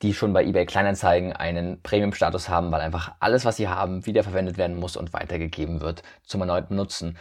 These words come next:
Und auch an die, die auf einmal alles in Zeitlupe sehen, wenn das einmal Bronchoskop im Abfall landet und das gar nicht haben können. Holt also Waschmittel und Schrubber raus. Jetzt geht's den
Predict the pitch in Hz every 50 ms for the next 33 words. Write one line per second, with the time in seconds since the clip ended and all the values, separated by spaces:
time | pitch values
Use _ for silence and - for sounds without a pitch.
0 | - _ _ - - 117 78 104 120 - 85 98 101 98 104 107 110 117 117 -
1 | - - _ - 117 123 120 - - 110 117 110 - - - 113 117 117 113 95
2 | - - 104 104 110 110 - 104 98 104 101 92 95 95 95 95 90 90 87 87
3 | 87 92 - - - - - _ _ _ - 92 101 107 107 101 92 98 98 92
4 | 80 80 90 92 - 92 82 - - - - 80 80 - - - - 92 92 78
5 | - 87 90 - - - 90 82 80 78 80 82 - - 85 82 80 78 - -
6 | - - - 78 78 - - - - - _ _ _ _ _ - 85 80 76 82
7 | 82 - 82 78 80 78 - - _ _ _ - 139 156 156 - - 107 107 104
8 | 104 101 98 98 - _ _ _ - - 110 113 - 123 117 107 107 73 101 -
9 | - - - 135 139 135 135 123 110 110 117 - - - _ _ _ _ _ _
10 | - 101 101 - - - 95 85 - - - - 90 85 80 82 -